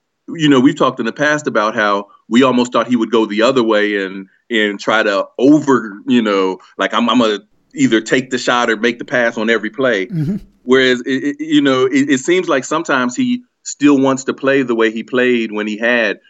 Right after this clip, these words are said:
Speaker 1: we were talking about Pierce and, and Garnett and Allen there to, to make the shots. And, and, like, he's only gonna facilitate. Whereas this team doesn't have that level of talent,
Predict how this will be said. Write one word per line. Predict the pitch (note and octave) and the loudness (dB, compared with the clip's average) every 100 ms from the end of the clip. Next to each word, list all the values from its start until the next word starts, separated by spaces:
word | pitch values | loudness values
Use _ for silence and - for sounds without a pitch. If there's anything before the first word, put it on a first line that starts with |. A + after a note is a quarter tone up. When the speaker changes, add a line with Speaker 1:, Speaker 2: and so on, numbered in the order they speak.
| _ - | _ -10
Speaker 1:
we | G2+ | -6
were | |
talking | G#2+ F#2+ | -4 -4
about | F2+ | -4
Pierce | G#2+ F#2+ F2+ - | 0 0 0 -4
and, | F2+ F2 | -6 -4
and | F2 F2 | -4 -2
Garnett | F2+ F#2+ G2 F#2+ | 0 2 2 0
and | F#2 | 0
Allen | G2+ G#2+ G#2 G2 | -2 0 0 0
there | F#2+ | 0
to, | F#2+ F2+ | 0 -4
to | - | -4
make | G2+ G2+ | -2 -2
the | - | -4
shots. | - A2+ G#2+ - - _ _ - | -4 -2 -2 -6 -14 _ _ -6
And, | G2+ G2+ | -4 -2
and, | G2 | -2
like, | G2+ G2+ | -2 -2
he's | A2+ | -2
only | A2+ A#2+ A2 | 0 0 -2
gonna | G2+ | -4
facilitate. | F#2 - D3 C3 - F#2+ F2 _ _ _ _ | -6 -4 0 0 0 -4 -4 _ _ _ _
Whereas | A2+ A2 G#2 | 2 2 2
this | B2 D3 | 2 0
team | - D3+ C3 B2 A#2 B2 A2+ | 0 0 2 2 -2 -6 -2
doesn't | B2 A#2 A2+ | 0 0 -2
have | B2+ A2+ A2 | -2 -2 -2
that | A2 | -2
level | A#2 G#2 G2 | -2 -4 -6
of | - | -6
talent, | D#3 C#3 G2+ - | -6 -4 -6 -12